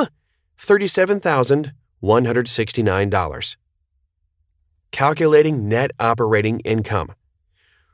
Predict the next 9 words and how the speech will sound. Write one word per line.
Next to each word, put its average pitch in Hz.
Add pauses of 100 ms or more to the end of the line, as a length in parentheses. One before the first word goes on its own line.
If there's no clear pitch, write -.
(200)
One 196
of 208
the 170
cornerstone 147
metrics 117
of 107
your 104
financial 104
analysis 98